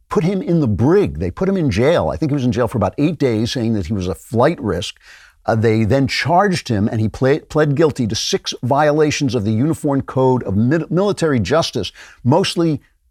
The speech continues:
forbidding disrespect towards superior officers. He was, <laughs> he pled guilty to Article eighty-eight, which is contempt sort, towards civilian officials.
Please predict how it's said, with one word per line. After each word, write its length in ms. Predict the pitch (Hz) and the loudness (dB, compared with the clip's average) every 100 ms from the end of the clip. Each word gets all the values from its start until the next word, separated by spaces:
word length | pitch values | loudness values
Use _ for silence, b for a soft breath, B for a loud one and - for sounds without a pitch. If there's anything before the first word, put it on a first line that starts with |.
| _ | _
forbidding 680 | - 143 101 151 156 156 131 | -4 0 2 4 4 4 4
disrespect 640 | 139 - 139 - 151 - | 2 0 -4 -2 -2 -2
towards 260 | - 131 - | -2 -4 -2
superior 760 | - 117 - - 143 143 123 120 | -2 -2 -2 -2 2 4 2 0
officers. 600 | 120 160 - - 98 95 | 0 0 0 -4 -4 -2
He 60 | |
was, 160 | 113 110 | -4 -4
<laughs> 500 | - - _ _ - | -8 -18 _ _ -4
he 80 | 170 | -4
pled 340 | - - 180 170 | -2 -2 0 0
guilty 260 | 196 160 - | 0 0 0
to 100 | - | 0
Article 420 | 117 185 135 139 | 2 2 0 0
eighty-eight, 480 | 143 127 117 139 - B B | 0 2 2 0 -4 B B
which 160 | - | -4
is 80 | 117 | -2
contempt 480 | - 113 - 156 - | 0 -2 -2 -6 -6
sort, 360 | - 147 139 - | -2 -2 -2 -2
towards 200 | 135 - | -4 -2
civilian 400 | 101 131 131 131 | 0 2 2 0
officials. 400 | - 131 151 | -2 -4 -6